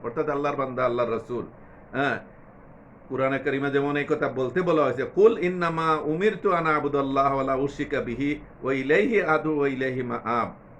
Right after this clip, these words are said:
আপনি বলুন, "আমি আদিষ্ট হয়েছি যে আল্লাহর আমি ইবাদত বন্দেগী করব, তার সাথে কাউকে শরীক করব না,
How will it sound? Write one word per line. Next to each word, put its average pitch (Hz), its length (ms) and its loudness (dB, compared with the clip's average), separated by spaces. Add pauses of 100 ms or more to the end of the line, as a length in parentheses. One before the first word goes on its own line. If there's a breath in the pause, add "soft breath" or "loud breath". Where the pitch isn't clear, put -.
(120)
আপনি 131 200 -6
বলুন, 160 400 2 (520)
"আমি 156 280 -2
আদিষ্ট 160 460 0
হয়েছি 175 460 2
যে 147 340 2 (800)
আল্লাহর 147 520 6 (320)
আমি 139 240 0
ইবাদত 135 420 2
বন্দেগী 151 340 -2
করব, 139 480 0
তার 139 140 0
সাথে 147 220 -2
কাউকে 175 400 0
শরীক 160 280 -4
করব 156 260 2
না, 147 240 0